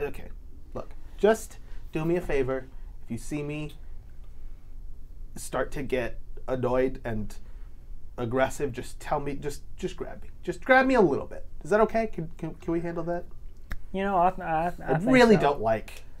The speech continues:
Speaker 1: this environment. I understand we have to be here, and I was the one to recommend it, but I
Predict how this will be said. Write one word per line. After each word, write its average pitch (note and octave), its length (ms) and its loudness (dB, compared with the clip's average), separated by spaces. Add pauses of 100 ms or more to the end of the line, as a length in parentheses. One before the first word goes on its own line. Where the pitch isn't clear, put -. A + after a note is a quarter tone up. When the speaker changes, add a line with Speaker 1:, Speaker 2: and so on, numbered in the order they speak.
(300)
Speaker 1:
this - 300 -8 (280)
environment. F#3 540 6
I C3 100 0
understand B2+ 360 -4
we B2+ 80 0
have C3 260 2
to A#2 80 -4
be A#2 140 -4
here, C#3 180 -2
and A#2+ 160 -2
I A2 100 0
was A2 160 -4
the - 80 -6
one G#2+ 120 0
to G2+ 60 -2
recommend F#2+ 440 -6
it, F#2+ 140 -6
but F#2 220 -6
I A2+ 120 -4